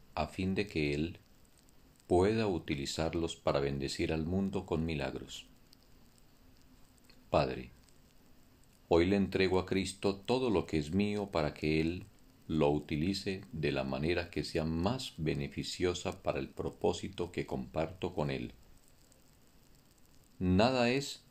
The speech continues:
exclusivamente mío, pues Él y yo nos hemos unido en un propósito común.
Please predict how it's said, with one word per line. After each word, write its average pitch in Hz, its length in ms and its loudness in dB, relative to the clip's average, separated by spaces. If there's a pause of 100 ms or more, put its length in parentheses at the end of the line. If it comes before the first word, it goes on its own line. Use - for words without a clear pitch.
(120)
exclusivamente 95 1040 0
mío, 90 280 0 (1120)
pues 80 380 4
Él 85 360 2
y 98 160 0
yo 131 240 2 (1400)
nos 82 380 2
hemos 113 500 4
unido 95 480 0
en 92 100 0
un 92 160 0
propósito 90 720 -2
común. 69 380 -2